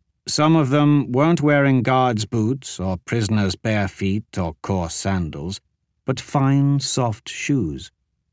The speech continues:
The prestigious visitors were approaching his cell. Ashok's pulse quickened. It was strange to be so excited for his own death,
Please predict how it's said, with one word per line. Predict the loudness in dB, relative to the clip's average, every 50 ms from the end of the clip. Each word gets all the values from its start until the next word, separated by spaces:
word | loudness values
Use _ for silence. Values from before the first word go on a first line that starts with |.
| _ _ _ _ _ _ _ _ _ _ _ _ _ _ _
The | -4 -2
prestigious | -2 -4 -4 0 0 0 0 0 -2 -2
visitors | -2 0 0 0 0 -2 -4 -6 -8 -8 -6 -4
were | -4 -4
approaching | -4 -4 -4 -4 -4 -4 -2 -2 -2 0
his | -2 -2 -4
cell. | -4 -4 -4 -4 -4 -4 -6 -8 -12 -14 _ _ _ _ _ _ _ _ _ _ _ _ _ _ _ _ _ _ _ _ _ _ _ _ _ _ _ -6
Ashok's | -4 -4 -4 -4 -8 -8 -8 -12 -16 -16 -16 _ _
pulse | -6 -6 -4 -4 -6 -8 -14 -16 -18 -20 _ _ _ _
quickened. | -8 -6 -6 -6 -8 -8 -10 -12 _ _ _ _ _ _ _ _ _ _ _ _ _ _ _ _ _ _ _ _ _ _ _ _ _ _ _ _ _ _ _ -6
It | -4 -4
was | -2 -4
strange | -4 -2 0 2 2 2 2 2
to | 0
be | -2 0 0
so | 0 -2 -2
excited | -2 -2 -4 -2 -2 -2 -2 -4 -6 -8 -12 -8
for | -6 -4 -4
his | -4 -2
own | -4 -4 -2 -2 -2 -4
death, | -4 -6 -6 -8 -10 -10